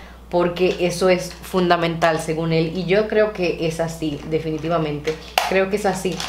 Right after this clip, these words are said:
porque si podemos trabajar en algo que nos gusta,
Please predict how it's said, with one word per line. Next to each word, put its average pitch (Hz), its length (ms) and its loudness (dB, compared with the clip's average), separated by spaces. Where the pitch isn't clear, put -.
porque 202 400 4
si - 800 0
podemos 233 340 4
trabajar 185 640 2
en 165 200 0
algo 196 260 4
que 196 80 0
nos 180 160 4
gusta, 147 480 -4